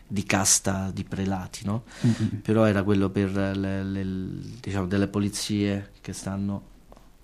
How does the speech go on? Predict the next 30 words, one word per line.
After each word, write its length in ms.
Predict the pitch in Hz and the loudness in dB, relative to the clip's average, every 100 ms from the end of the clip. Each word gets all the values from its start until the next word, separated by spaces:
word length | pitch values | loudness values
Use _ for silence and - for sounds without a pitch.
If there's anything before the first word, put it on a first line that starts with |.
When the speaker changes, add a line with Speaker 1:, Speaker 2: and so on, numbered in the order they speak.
| - - - | -20 -10 -2
Speaker 1:
in 100 | 92 | 2
base 220 | 95 92 | 2 2
a 60 | 92 | 0
un 60 | |
accordo 840 | 92 - 98 98 90 95 92 87 - | -2 -2 -2 -2 -4 -6 -6 -8 -8
Speaker 2:
Sì. 240 | - 120 107 | 2 4 4
Speaker 1:
con 140 | 101 | 0
la 100 | 92 | -4
cei. 380 | - 98 101 104 | -4 -4 -4 2
Speaker 2:
Ma 100 | 117 | 4
il 100 | 113 | 6
di-, 100 | 120 | 4
il 100 | 117 | 4
discorso 500 | 123 117 120 113 120 | 4 4 0 2 4
no, 320 | 117 113 113 113 110 104 - | 6 6 4 4 4 0 0
poi 220 | 117 110 | 4 6
non, 140 | 113 | 8
non 80 | 113 | 10
Speaker 1:
Vabbè, 180 | 123 147 | 12 12
Speaker 2:
si 60 | |
Speaker 1:
comunque 360 | 147 185 151 160 | 12 12 12 12
Speaker 2:
sposta 140 | 135 | 12
Speaker 1:
sì, 100 | 139 | 12
Speaker 2:
al 80 | 127 | 12
Speaker 1:
eh, 60 | 135 | 12
Speaker 2:
momento. 300 | 135 139 127 | 10 8 6
Speaker 1:
stessa 280 | 165 156 151 | 6 8 10
famiglia. 480 | 151 139 127 143 - 131 | 10 10 8 6 6 8
<laughs> 20 | |
Speaker 2:
Esatto. 520 | 131 131 123 - 117 | 10 12 10 8 -2